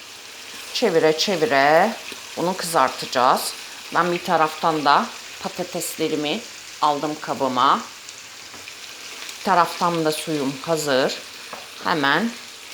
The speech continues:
bulgur pilavımı da yapacağım. Ve en son olarak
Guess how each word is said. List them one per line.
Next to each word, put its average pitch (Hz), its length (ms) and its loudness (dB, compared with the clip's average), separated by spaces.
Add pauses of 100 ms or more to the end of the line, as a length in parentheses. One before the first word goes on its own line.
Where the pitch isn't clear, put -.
(120)
bulgur 165 300 0
pilavımı 147 580 0
da 175 40 2
yapacağım. 147 760 0 (1000)
Ve 147 300 2 (320)
en 196 180 2
son 160 280 -2
olarak 135 380 2